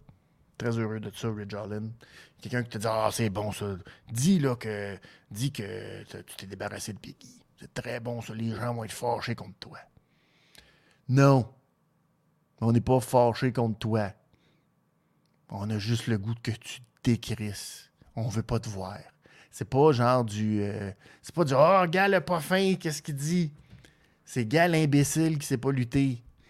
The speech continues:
C'est ça que ça nous rappelle. Dis-nous-les pas, tu sais. Dis-nous-les pas, ça.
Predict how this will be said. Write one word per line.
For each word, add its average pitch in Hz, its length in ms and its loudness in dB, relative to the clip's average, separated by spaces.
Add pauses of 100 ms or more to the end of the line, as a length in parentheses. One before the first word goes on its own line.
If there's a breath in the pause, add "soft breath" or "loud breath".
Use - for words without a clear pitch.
(880 soft breath)
C'est 120 120 -6
ça 151 160 0
que - 60 -6
ça 135 100 2
nous 123 100 2
rappelle. 117 540 0 (1300)
Dis-nous-les 156 400 4
pas, 123 360 0 (400)
tu - 100 -6
sais. 143 220 -4 (3750 loud breath)
Dis-nous-les 190 360 4
pas, 170 260 -4
ça. 110 320 -6